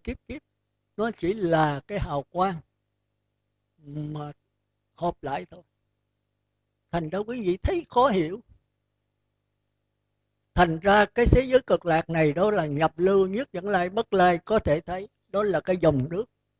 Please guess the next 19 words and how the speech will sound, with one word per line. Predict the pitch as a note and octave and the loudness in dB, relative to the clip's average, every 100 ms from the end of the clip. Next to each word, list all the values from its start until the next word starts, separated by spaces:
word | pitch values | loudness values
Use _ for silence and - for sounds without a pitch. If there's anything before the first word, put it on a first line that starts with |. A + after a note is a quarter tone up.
| _ _ _ _ _ - | _ _ _ _ _ 2
Nhưng | G#3+ A#3 G3+ | 6 6 4
mà | E3 | 2
nhập | D3+ D#3+ - | 2 0 2
lưu | G3+ G#3 | 8 8
nhất | G#3 C4+ | 6 -2
lai | G#3 F#3 F#3 | 0 0 2
bất | A#3 - | -2 0
lai | G3 F#3+ | 2 2
là | E3+ C#3+ - | 0 -8 -8
không | A#3 A3 | -6 -4
thể | G3+ E3 G#3+ | -4 -6 -4
giảng | D#3+ G3+ | -4 0
sanh | G3 F#3 | 0 0
gì | D#3 | -4
đó. | D#3+ F3+ | -10 -8
Chỉ | D#3 | -4
có | E3 G#3 | 2 2
A-la-hán | F3+ F3+ F#3 G#3 | 4 0 -2 -6
thôi. | - - | -14 -20